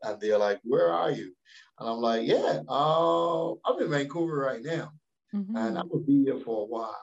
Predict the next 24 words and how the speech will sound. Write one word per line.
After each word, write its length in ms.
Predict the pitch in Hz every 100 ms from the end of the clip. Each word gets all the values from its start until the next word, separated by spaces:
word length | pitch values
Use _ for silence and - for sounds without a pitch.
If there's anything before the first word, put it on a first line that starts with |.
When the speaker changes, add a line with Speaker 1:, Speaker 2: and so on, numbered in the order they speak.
| - - _ _ _ _ _ _
Speaker 1:
And 120 | -
they're 80 | 110
like, 220 | 107 107 - -
"Are 80 | 123
you 120 | 180
serious?" 480 | - 196 196 190 175
I'm 60 | 151
like, 180 | 143 196
"Yeah." 220 | - - _ _ _ _ _ -
Uh, 320 | - - -
so 420 | - 113 117 113 - _ -
we've 160 | 113 113
just 180 | 120
been 140 | 113 110
smooth 360 | - 127 120
sailing 440 | - - 127 127 123
ever 160 | 117
since. 500 | 113 151 117 - - _ _ _ _ -
They 160 | 151
do 140 | 147 185
worry 340 | 139 127 104
though, 260 | - - - _ _ _
because 520 | - 113 101 98 90 -
I'm 440 | 113 110 104 98